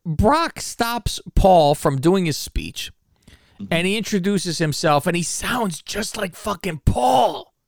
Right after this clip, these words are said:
Speaker 2: It was great, yeah.
Speaker 1: Wow.
Speaker 2: <laughs>
Speaker 1: Talk about in person. I was like, "Holy shit, he flipped the Jew switch?" And fuck, it was Paul.
Speaker 2: <laughs>
Speaker 1: Wow. So Brock says, "Title for title. Let's go. What do you say?" And Faust, I was erect.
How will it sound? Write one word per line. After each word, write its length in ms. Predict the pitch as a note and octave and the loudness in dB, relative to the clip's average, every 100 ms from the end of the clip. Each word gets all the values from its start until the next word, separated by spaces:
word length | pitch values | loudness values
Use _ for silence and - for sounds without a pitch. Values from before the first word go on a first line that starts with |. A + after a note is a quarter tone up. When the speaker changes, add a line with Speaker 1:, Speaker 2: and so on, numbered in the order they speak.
| - | -10
Speaker 2:
It 20 | |
was 180 | C#3+ - | -10 -10
great, 420 | - G2 A2+ F2+ - | -12 -8 -6 -8 -8
yeah. 280 | F#2+ A2 G2+ | -8 -6 0
Speaker 1:
Wow. 720 | G2+ G#3+ F#3 D3 G#2+ G2+ - | 0 2 2 0 0 -4 -6
Speaker 2:
<laughs> 60 | E3 | -2
Speaker 1:
Talk 200 | A3+ B3 | 0 0
about 200 | A3 F#3 | 2 2
in 100 | D3+ | 2
person. 300 | - G#3 - | 2 2 2
I 60 | G#3 | 2
was 140 | G#3 | 4
like, 240 | F3+ D3+ - _ _ _ - | 2 -2 -6 _ _ _ -4
"Holy 440 | D#4+ F4+ C#4 D3 | -2 -2 -2 -4
shit, 440 | C3 - - C#4+ G#3 | -6 -6 -6 -4 -2
he 120 | A3 | -4
flipped 320 | - B3+ G#3 | -2 -4 -4
the 40 | D#3+ | -6
Jew 300 | C#3 B3 C4+ | -2 0 -2
switch?" 560 | - C#4 E4+ - - - _ _ _ _ | -2 -6 -6 -8 -10 -12 _ _ _ _
And 160 | E3+ F3 | -4 -4
fuck, 240 | G#3+ A3 | -4 -4
it 60 | G3+ | -2
was 140 | E3 C3+ | -2 2
Paul. 500 | - - C#4 - - | 2 4 4 2 -2
Speaker 2:
<laughs> 60 | A4 - G4+ G#4+ - - - D#3 - - C#3 | -6 -6 -8 -8 -8 -12 -10 -12 -12 -16 -14
Speaker 1:
Wow. 560 | D3+ G#3 A#3 G#3+ C3+ G#2+ - - - | -6 -2 0 2 0 -2 -8 -20 -4
So 100 | - | 0
Brock 360 | F#3 A#3+ C#4 - | 2 2 2 -2
says, 420 | - G#3+ G3 - - | -2 0 0 -4 -4
"Title 300 | - F3+ B3 | 0 0 0
for 140 | G#3 B3+ | -2 -4
title. 520 | - D4 D4+ D3 C3 _ | -2 -2 -2 -4 -8 _
Let's 240 | C3+ F3+ | 0 0
go. 380 | - C4 D4+ - | 0 0 2 -2
What 160 | - E3 | 0 0
do 60 | G#3 | 0
you 80 | G#3 | -2
say?" 320 | A#3+ G#3+ A#2 | 0 -2 -2
And 140 | B2+ - | -4 0
Faust, 380 | F#3 F3+ - - | 0 0 -4 -2
I 120 | D#3 | 0
was 160 | D3 C3+ | 0 -2
erect. 580 | A#2+ A#2+ C#3 A#2 - | -4 0 0 0 -8